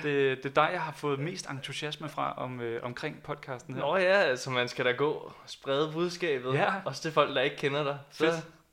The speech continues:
Speaker 2: det, øh, altså jeg synes, det er godt, så
Speaker 1: Fedt.
Speaker 2: jeg lytter i hvert fald.
Speaker 1: Fedt,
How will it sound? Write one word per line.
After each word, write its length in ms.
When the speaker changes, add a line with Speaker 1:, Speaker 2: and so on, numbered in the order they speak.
Speaker 2:
det, 260
øh, 260
altså 200
jeg 160
synes, 220
det 120
er 40
godt, 180
så 280
Speaker 1:
Fedt. 140
Speaker 2:
jeg 80
lytter 300
i 40
hvert 220
fald. 160
Speaker 1:
Fedt, 320